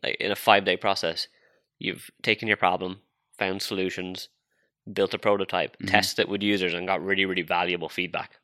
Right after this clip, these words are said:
Speaker 1: And it's, it's really a great way to kick off any project.
Speaker 2: Yeah, and it's, and it's definitely the, the point when it really gets real as well. I mean, obviously you're past, like, y-, y-, you, you make it the,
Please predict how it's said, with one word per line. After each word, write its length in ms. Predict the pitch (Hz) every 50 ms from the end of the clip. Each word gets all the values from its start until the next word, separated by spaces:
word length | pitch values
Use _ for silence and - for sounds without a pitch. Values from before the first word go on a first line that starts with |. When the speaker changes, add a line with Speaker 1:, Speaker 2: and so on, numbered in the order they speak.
| _ _ -
Speaker 1:
And 100 | 92 95
it's, 160 | 82 - - - - - - - _ _ -
it's 200 | - - - - - -
really 340 | 113 117 127 127 127 113
a 80 | 101 98
great 280 | 95 101 98 101 - -
way 140 | - -
to 80 | - -
kick 180 | - - - -
off 160 | 92 - - -
any 180 | - 98 98 92
project. 440 | - 95 85 87 - - - - - _ _ _ _ -
Speaker 2:
Yeah, 220 | 110 110 107 107
and 100 | 107 104
it's, 140 | 101 - -
and 140 | 104 113 110
it's 120 | 104 - -
definitely 400 | 110 104 101 110 107 101 98 98
the, 200 | - - 90 - - _ _ _ _ _ - - _ -
the 80 | -
point 280 | 90 - - 107 104 92
when 100 | 98 98
it 100 | 92 82
really 260 | 90 95 95 95 92
gets 240 | 87 87 80 - -
real 280 | 80 85 85 90 90 92 - - - -
as 180 | - - 87 80
well. 360 | 92 90 87 90 92 90 92 - - - - -
I 100 | - 87
mean, 160 | 90 90 85
obviously 340 | 90 92 95 90 - - 95
you're 120 | 90 87
past, 380 | - - 90 87 87 87 - -
like, 140 | 87 87 -
y-, 80 | 87 82 -
y-, 180 | 85 90 87 -
you, 240 | 92 95 90 92 -
you 120 | 95 98
make 200 | 95 92 92 87
it 80 | 101 -
the, 140 | - 87